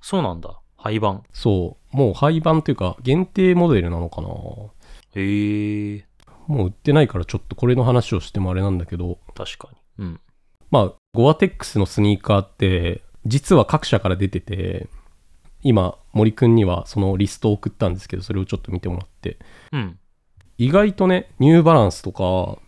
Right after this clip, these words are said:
Speaker 1: うんうん。
Speaker 2: あと、えー、アディダスとかもあるし。
Speaker 1: まあ、各社が、メーカー各社がゴアテックス素材を使って自分たちが作りたい靴を作ると。
Speaker 2: そうそうそうそう。ゴアテックスを使うことによって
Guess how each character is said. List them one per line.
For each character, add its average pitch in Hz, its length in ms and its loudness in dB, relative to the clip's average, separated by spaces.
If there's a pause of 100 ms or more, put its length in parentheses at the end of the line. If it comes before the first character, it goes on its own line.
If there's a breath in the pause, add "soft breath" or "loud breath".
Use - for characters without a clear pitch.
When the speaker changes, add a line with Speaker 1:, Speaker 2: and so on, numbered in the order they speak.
(300)
Speaker 1:
う 127 60 -8
ん 131 40 -4
う - 20 -2
ん。 104 560 -6
Speaker 2:
あ 120 260 2
と、 92 720 -2 (440)
え 92 440 -2
ー、 127 40 2
ア 170 80 4
デ 139 100 2
ィ 101 40 4
ダ 92 120 2
ス - 120 -16
と 98 100 -6
か 95 100 -4
も 92 160 -2
あ 95 40 -2
る 87 100 -2
し。 90 580 -4 (760)
Speaker 1:
ま 120 260 -4
あ、 - 120 -20
各 - 200 -6
社 90 160 -10
が、 - 120 -16 (240)
メ 117 160 -4
ー 117 40 -4
カ 120 180 0
ー 120 40 -2
各 - 200 -10
社 135 180 -4
が 165 220 0 (340)
ゴ 110 160 -4
ア 107 60 -4
テ 107 120 -8
ッ - 40 -20 (160)
ク - 60 -18
ス - 160 -14
素 113 140 -8
材 101 160 -4
を 95 60 -6
使 - 220 -8
っ - 40 -8
て - 400 -6 (140)
自 113 120 -6
分 104 200 -6
た 98 140 -14
ち - 120 -10
が 110 80 -6
作 - 200 -8
り 143 80 -4
た 202 100 -2
い - 140 -4
靴 - 200 -14
を - 80 -8
作 - 160 -16
る - 80 -16
と。 - 120 -20 (400)
Speaker 2:
そ - 260 -2
う 92 40 0
そ - 180 -10
う - 20 -12
そ - 180 -18
う - 40 -20
そ - 200 -20
う。 - 60 -20 (360 soft breath)
ゴ 147 200 6
ア 180 40 0
テ 202 120 0
ッ 185 60 -8
ク - 100 -10
ス - 80 2
を 98 80 4
使 - 180 -2
う 113 80 4
こ 117 100 -2
と 113 100 2
に 92 80 2
よ 87 60 0
っ - 40 -4
て 87 480 -2